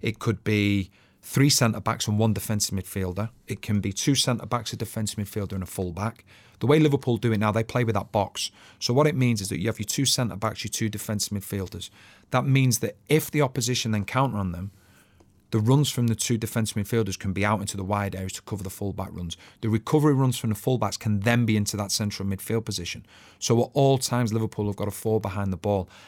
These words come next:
And I think it's been such an advantageous thing for them. I think it's worked really well. And Klopp's really not had any credit for this. Everybody just talks about the fact of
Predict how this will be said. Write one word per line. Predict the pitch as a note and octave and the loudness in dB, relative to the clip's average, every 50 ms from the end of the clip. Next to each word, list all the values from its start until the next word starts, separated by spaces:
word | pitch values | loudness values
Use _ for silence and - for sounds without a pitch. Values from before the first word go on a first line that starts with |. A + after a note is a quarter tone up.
| - - | -8 -2
And | - A2+ | 0 0
I | A2 | 0
think | - - A2+ G2+ | 2 0 -2 -2
it's | A2+ G2+ | -2 -4
been | - - G#2+ G#2 | 0 0 2 2
such | - - C#3 - - A#2+ | 2 2 2 0 0 0
an | A2+ | 2
advantageous | A2 G#2 - A#2 G#2+ G2+ - A2 G#2+ G#2+ G2 G2+ - - | 0 2 2 0 0 2 2 2 2 2 2 0 -2 -2
thing | - A2 A#2+ A#2+ | 0 0 0 0
for | A2+ - | -2 -4
them. | F2+ F#2 F#2 | -4 -4 -4
I | F2+ | -4
think | - G#2+ G#2 - | -4 -4 -4 -4
it's | G#2 - - | -6 -4 2
worked | A#2 A#2 A2 F2 | 2 2 4 2
really | F#2+ G#2 G#2 G2 G2+ | 2 -2 -2 0 -2
well. | G2 F#2 A2 G#2 F2+ - - - - - - _ - | 0 2 2 2 0 -2 -6 -20 -20 -20 -20 _ -4
And | B2 - | -4 0
Klopp's | - F3 F#3+ - - - | 2 2 2 2 0 2
really | C3+ D3+ D#3+ D3 C#3 | 4 4 4 6 6
not | C#3 C3 C#3 C3 | 4 4 4 2
had | C3+ B2 C3 | 2 0 2
any | B2 A#2+ | 2 0
credit | G#2+ - - C3+ C#3 C#3+ - | 0 0 0 0 0 0 -4
for | - A2+ | -6 -12
this. | - - - - - | -12 -8 -6 -4 -2
Everybody | A#2+ A#2+ C#3+ D3 C#3+ C#3+ C#3+ | -2 -2 0 -2 -2 -4 -2
just | C3+ B2 C3 | -4 -6 -6
talks | - - B2+ B2 B2 - | -4 -4 -4 -4 -6 -8
about | - A2 A2 - | -8 -8 -8 -8
the | G#2 | -10
fact | - - A2 G#2 G#2 - - | -8 -8 -10 -8 -6 -4 -4
of | G2+ - | -4 -6